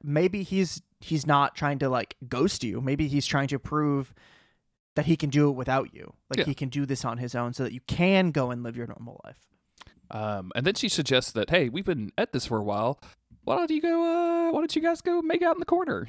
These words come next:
Speaker 2: <laughs> or something? Why don't you guys just go,
Speaker 1: Yeah.
Speaker 2: you know, finger bang one another in the corner?" Lana doesn't say that.
Speaker 1: Jesus.
Speaker 2: <laughs> Why
Speaker 1: She
Speaker 2: are
Speaker 1: says,
Speaker 2: we
Speaker 1: "Go to the movies."
Speaker 2: What is
Speaker 1: And
Speaker 2: this
Speaker 1: John
Speaker 2: energy?
Speaker 1: is like, "Oh, yeah,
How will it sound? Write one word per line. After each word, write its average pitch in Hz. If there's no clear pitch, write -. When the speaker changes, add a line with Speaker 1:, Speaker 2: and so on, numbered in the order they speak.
Speaker 2:
<laughs> -
or 131
something? 107
Why 131
don't 190
you 269
guys 220
just 226
go, 226
Speaker 1:
Yeah. 226
Speaker 2:
you 226
know, 196
finger 240
bang 127
one 110
another 104
in 104
the 104
corner?" 175
Lana 104
doesn't 78
say 65
that. 87
Speaker 1:
Jesus. -
Speaker 2:
<laughs> -
Why 143
Speaker 1:
She 143
Speaker 2:
are 180
Speaker 1:
says, 170
Speaker 2:
we 127
Speaker 1:
"Go 226
to 247
the 294
movies." 254
Speaker 2:
What 190
is -
Speaker 1:
And 185
Speaker 2:
this 208
Speaker 1:
John 190
Speaker 2:
energy? 220
Speaker 1:
is 170
like, 165
"Oh, 196
yeah, 233